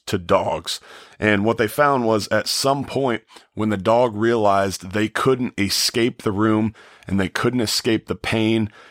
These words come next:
and they couldn't escape those shocks anymore, that they were basi-, they would, they would just quit.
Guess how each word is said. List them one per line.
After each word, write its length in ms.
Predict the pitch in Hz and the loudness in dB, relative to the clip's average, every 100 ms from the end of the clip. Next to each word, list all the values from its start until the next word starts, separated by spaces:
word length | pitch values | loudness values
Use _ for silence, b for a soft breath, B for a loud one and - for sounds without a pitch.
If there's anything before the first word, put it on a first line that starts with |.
| B | B
and 120 | 98 | -2
they 120 | 98 92 | -2 0
couldn't 320 | - 131 127 | -2 0 0
escape 500 | 95 - 120 120 117 | -2 -2 0 0 0
those 220 | 107 90 | -2 0
shocks 560 | - - 151 165 - 113 | 0 0 2 0 -2 -2
anymore, 560 | 101 92 95 92 95 B B B | 0 -2 -2 0 -2 B B B
that 220 | 98 104 - | 0 0 2
they 180 | 104 | 2
were 180 | 110 110 | 4 2
basi-, 560 | 92 90 120 127 - 92 | 0 0 2 0 -4 0
they 160 | 117 | 2
would, 240 | 117 110 95 | 4 2 2
they 140 | 113 | 2
would 140 | 110 98 | 2 0
just 240 | 98 - | -4 -4
quit. 400 | - 104 120 92 | -4 0 0 0